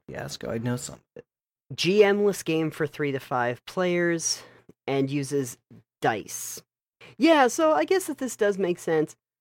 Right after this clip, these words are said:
Speaker 2: um, as, as a caper gone wrong. I'm just trying to figure out, g-, okay, gameplay. Here we go, gameplay. Four ordinary six-sided dice per player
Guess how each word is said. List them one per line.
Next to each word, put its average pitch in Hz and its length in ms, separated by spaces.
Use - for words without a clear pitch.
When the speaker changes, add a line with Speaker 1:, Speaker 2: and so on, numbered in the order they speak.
Speaker 2:
um, 151 540
as, 135 160
as 147 200
a 147 40
caper 147 320
gone 135 240
wrong. 131 380
I'm 143 160
just 202 160
trying 220 220
to 208 60
figure 170 360
out, 143 220
g-, 143 120
okay, 123 440
gameplay. 143 640
Here 165 120
we 170 80
go, 117 340
gameplay. 139 600
Four 180 340
ordinary 170 520
six-sided 190 520
dice 143 300
per 214 280
player 127 720